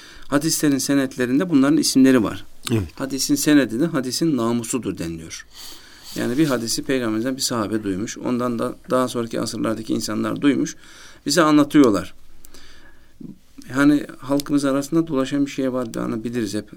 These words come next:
Speaker 1: Uydurma hadis denir. Zayıf hadis
Speaker 2: Hı hı
Speaker 1: denir.
Speaker 2: hı hı.
Speaker 1: E, ne demek yani bunlar? İşte bu konuyla alakalı, cerh ve tadille alakalı bir mesele. Hadislerin senedindeki zikredilen şahıslara biz ravi diyoruz.
Speaker 2: Evet.
Speaker 1: Bu raviler ne kadar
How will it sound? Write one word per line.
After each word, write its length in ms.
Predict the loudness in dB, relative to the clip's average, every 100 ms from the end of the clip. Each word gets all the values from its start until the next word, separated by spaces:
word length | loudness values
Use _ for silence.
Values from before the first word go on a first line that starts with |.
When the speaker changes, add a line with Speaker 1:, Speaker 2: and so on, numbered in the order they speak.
| -6
Speaker 1:
Uydurma 480 | 0 2 2 -2 -2
hadis 280 | -4 -4 -6
denir. 280 | -8 -8 -10
Zayıf 340 | -4 -4 -4 -6
hadis 220 | -4 -4
Speaker 2:
Hı 40 |
hı 40 | -2
Speaker 1:
denir. 320 | -4 -4 -6
Speaker 2:
hı 40 |
hı. 40 | -4
Speaker 1:
E, 120 | 0
ne 140 | 0 0
demek 320 | -2 -4 -8
yani 240 | -8 -8
bunlar? 320 | -4 -2 -2 -6 -20 -20 -20 -20 -20 -16
İşte 300 | -8 0 0
bu 100 | 0
konuyla 460 | 4 8 8 8 4
alakalı, 500 | 0 -6 -8 -8 -6
cerh 260 | -4 -2 -2
ve 140 | -4
tadille 460 | -2 -2 0 0 0
alakalı 540 | -2 -4 -4 -4 -2
bir 120 | 0
mesele. 500 | -2 -2 -2 -2 -4 -6 -20 -20 -20 -20 -4
Hadislerin 580 | -2 -2 -2 0 0 -2
senedindeki 760 | 2 2 2 0 -2 -2 -4
zikredilen 540 | 0 -2 0 2 2
şahıslara 520 | 2 2 0 0 -2 0
biz 140 | 4
ravi 340 | 6 8 6
diyoruz. 300 | 2 -6 -8 -2
Speaker 2:
Evet. 200 | -2 -2 -10 -18 -8 2
Speaker 1:
Bu 140 | 6
raviler 520 | 6 6 4 2 0 0
ne 160 | 0 0
kadar 600 | 0 2 2 -2 -10